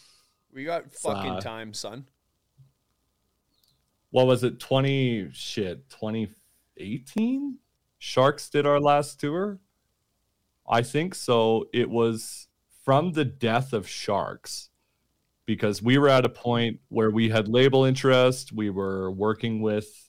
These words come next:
Speaker 2: someone, like, we were writing fucking radio songs.
Speaker 1: Dude, make them s-, tours would make them suffer and shit like that.
Speaker 2: Yeah, we did, we did, like, a run with them. It wasn't, like, a tour, but we did a run, and that was
Speaker 1: Yeah.
Speaker 2: all off the sweat of my own dick.
Speaker 1: Yeah.
Speaker 2: You know what I mean? Like, we never had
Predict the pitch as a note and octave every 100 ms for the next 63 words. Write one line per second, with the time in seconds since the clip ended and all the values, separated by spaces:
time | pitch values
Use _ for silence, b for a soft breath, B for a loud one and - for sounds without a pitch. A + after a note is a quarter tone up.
0 | _ _ - B2+ A#2+ A#2+ A#2+ A2 G2 G2
1 | G2+ G#2 G#2 A2 G#2+ - A2 G#2+ F2+ F#2
2 | F#2+ G#2 G#2 - G#2+ G#2 G#2 G#2+ - D#3
3 | D3+ D3 D3+ D#3+ D3 - - E3 E3 D3
4 | C#3+ D3 D3 C3 - C3+ D3 E3 A#2 E2+
5 | - G2+ - - - - - F#3 A3+ A3
6 | A3 G#3+ G3 F#3+ F#3 D#3+ C3+ A2 G#2 A2+
7 | A#2 F#2 F#2+ G#2 G#2+ G#2 G2 F#2 - -
8 | A#2 G2+ G2+ A2+ - C3+ D3 D3 A2+ B2+
9 | A#2+ A#2+ B2+ B2 B2 A2+ A#2 G#2+ G#2+ -
10 | - A2+ G#2 G2+ G2 F2 G#2 F#2+ F2 -
11 | - - A2 G2+ G2 F#2+ G2+ G2+ F#2 -
12 | A#2 A2+ G#2 F#2+ G2+ G2+